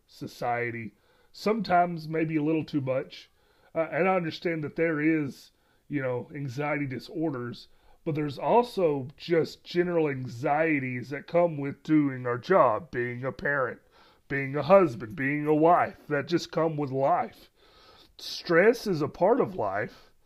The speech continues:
and while it is a part of life, and while it can seem overwhelming, um, many a times it, it can be managed.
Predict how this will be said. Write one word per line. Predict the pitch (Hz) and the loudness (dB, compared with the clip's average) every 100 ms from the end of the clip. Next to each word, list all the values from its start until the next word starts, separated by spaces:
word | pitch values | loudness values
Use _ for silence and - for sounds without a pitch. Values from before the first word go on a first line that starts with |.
| _ _ _ _ _ _ _ - | _ _ _ _ _ _ _ 0
and | 175 185 170 165 - _ _ _ _ _ _ _ _ _ _ _ _ _ _ _ _ _ _ _ _ _ _ _ _ _ _ _ _ | 2 4 0 -4 -12 _ _ _ _ _ _ _ _ _ _ _ _ _ _ _ _ _ _ _ _ _ _ _ _ _ _ _ _
while | 160 180 190 | 6 8 8
it | 160 - _ _ | 4 -2 _ _
is | 180 160 | 2 2
a | |
part | 151 - 185 233 | -2 2 4 6
of | 208 208 | 4 0
life, | 147 139 160 - | 0 2 0 -2
and | 156 | 0
while | 160 160 | 2 2
it | 143 - | 2 -6
can | - 180 208 190 | -8 -4 -4 -6
seem | - 175 165 151 | -6 -6 -4 -4
overwhelming, | 147 147 135 127 156 233 165 135 202 _ _ _ _ _ _ | -2 -2 -4 -2 0 0 -2 -8 -12 _ _ _ _ _ _
um, | 147 143 143 131 127 190 _ _ _ _ _ _ _ | -4 0 0 -2 -6 -14 _ _ _ _ _ _ _
many | 143 147 170 294 | -8 -2 4 4
a | 277 | 4
times | - 143 131 147 190 - - _ _ _ _ _ | 4 4 4 2 -4 -12 -20 _ _ _ _ _
it, | - 180 190 - | 4 4 4 2
it | 190 190 | 2 2
can | - 202 302 226 | 2 4 4 0
be | 131 120 | -4 -6
managed. | 123 110 92 - - - | -6 -6 -8 -16 -20 -20